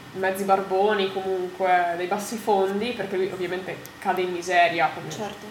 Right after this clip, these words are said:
Speaker 1: probabilmente saprete, nel senso che ne avremo già parlato sicuramente, dopo il carcere, e, e lui fa amicizia con questi due ragazzini che vivono per strada. E, mm, quando lui sta morendo, il bambino più piccolo va da lui e gli dice: "Devi finire di raccontarmi la storia."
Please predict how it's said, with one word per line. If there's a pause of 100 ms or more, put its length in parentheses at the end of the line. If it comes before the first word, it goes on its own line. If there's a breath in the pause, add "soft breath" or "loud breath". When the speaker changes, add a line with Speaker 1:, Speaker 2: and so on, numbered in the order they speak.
Speaker 1:
probabilmente
saprete,
nel
senso
che
ne
avremo
già
parlato
sicuramente, (420 loud breath)
dopo
il
carcere, (640)
e,
e
lui
fa
amicizia
con
questi
due
ragazzini (1000)
che
vivono
per
strada. (340)
E,
mm, (320)
quando
lui
sta
morendo,
il
bambino
più
piccolo
va
da
lui
e
gli
dice:
"Devi
finire
di
raccontarmi
la
storia."